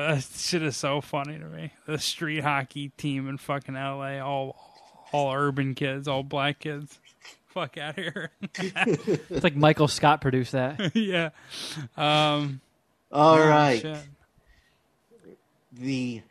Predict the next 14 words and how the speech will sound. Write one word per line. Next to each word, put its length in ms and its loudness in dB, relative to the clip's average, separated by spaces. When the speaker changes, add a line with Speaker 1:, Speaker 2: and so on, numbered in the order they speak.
Speaker 3:
comedy 560 4
legend, 800 -2
George 640 0
Carlin. 640 0
This 220 -4
is 280 -4
just 520 -4
a 140 -2
single, 880 -2
this 160 -8
is 120 -4
just 300 -2
top 300 0
three. 520 -8